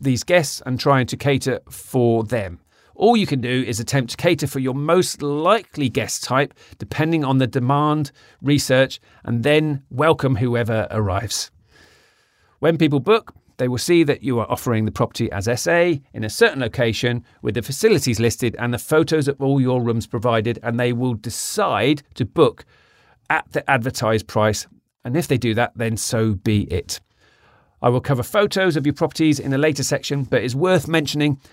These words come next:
that you should show the photo of what the property looks like on the outside on your listing as well as, as well, so that your guests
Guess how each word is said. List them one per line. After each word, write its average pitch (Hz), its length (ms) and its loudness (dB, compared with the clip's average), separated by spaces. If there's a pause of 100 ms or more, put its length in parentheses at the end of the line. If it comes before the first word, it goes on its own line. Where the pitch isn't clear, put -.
(120)
that 123 160 -2
you 139 140 2
should 135 320 -2 (240)
show 147 260 2
the 135 100 0
photo 156 580 2 (340)
of 107 100 0
what 135 140 2
the 147 60 -6
property 147 320 0
looks 143 240 -2
like 139 200 -2
on 139 100 0
the 135 120 -4 (140)
outside 123 840 0 (500)
on 147 180 4
your 139 160 4
listing 131 400 -2
as 110 160 -6
well 139 260 4
as, 139 240 2 (440)
as 107 120 0
well, 156 480 2 (300)
so 131 180 2
that 117 180 0
your 120 260 0
guests - 680 -2